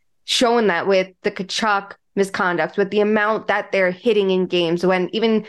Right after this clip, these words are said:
Paul Maurice is like, "You don't need to hit this much in just counts. It's just be effective with your hitting." And I just think everything was, like, boiling over, but it's gonna be interesting to see how Vegas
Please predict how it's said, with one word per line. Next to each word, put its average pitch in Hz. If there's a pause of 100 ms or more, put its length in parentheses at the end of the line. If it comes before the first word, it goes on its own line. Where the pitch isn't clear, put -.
(160)
Paul 220
Maurice 220
is 185
like, 175
"You 202
don't 226 (220)
need 208
to 202
hit -
this 254
much 220
in 170
just 190
counts. 214
It's 175
just 180
be 175
effective 190
with 170
your 165
hitting." 180 (420)
And 202
I 196
just 190
think 202
everything 185
was, 185
like, 175
boiling 180
over, 175
but 170
it's -
gonna 208
be 220
interesting 208
to 190
see 196
how 190
Vegas 175